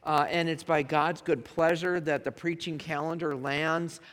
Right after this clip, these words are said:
on the, the, the story of Jesus' death right here on Good Friday, and his story of his resurrection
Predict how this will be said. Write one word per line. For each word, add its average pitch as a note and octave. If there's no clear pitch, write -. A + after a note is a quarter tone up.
on D3
the, C3+
the, B2+
the B2
story D#3
of C3
Jesus' C#3+
death C3+
right C#3+
here D3+
on C3
Good C#3+
Friday, C#3+
and B2+
his A#2
story C#3+
of C3+
his B2
resurrection B2+